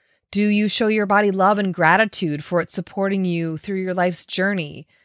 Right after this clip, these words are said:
I mean, maybe a little bit, <laughs> a little bit of all of these, right? What I've actually found is that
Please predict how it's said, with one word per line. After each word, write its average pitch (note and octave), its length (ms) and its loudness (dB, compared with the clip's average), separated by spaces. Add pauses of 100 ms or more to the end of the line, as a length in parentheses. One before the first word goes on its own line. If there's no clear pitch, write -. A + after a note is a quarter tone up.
(380)
I - 60 -10
mean, G#3+ 160 0
maybe B3+ 260 2
a D#4+ 40 0
little B3+ 200 4
bit, G#3+ 140 -6
<laughs> - 40 -4
a - 20 -2
little F4 580 2
bit E4+ 120 4
of A#3 80 2
all C#4 300 4
of E4 80 2
these, E3+ 280 -2
right? A#3 380 0 (1300)
What D#4+ 160 -2
I've C5 340 0 (200)
actually G#3+ 380 -2
found G3 380 2
is F3+ 180 0
that E3 360 2